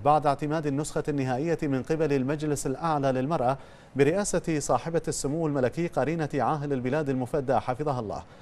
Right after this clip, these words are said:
مشيرة إلى استمرار الحوار البناء مع لجنة السيداو بغرض رصد تقدم المرأة البحرينية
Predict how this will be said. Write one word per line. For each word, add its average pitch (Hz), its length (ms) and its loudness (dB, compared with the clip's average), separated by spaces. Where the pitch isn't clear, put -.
مشيرة 131 340 2
إلى 156 440 0
استمرار 139 480 0
الحوار 135 360 0
البناء 139 440 0
مع 127 200 2
لجنة 139 380 -2
السيداو 143 520 0
بغرض 127 480 0
رصد 131 560 0
تقدم 151 440 -2
المرأة 139 400 2
البحرينية 131 640 2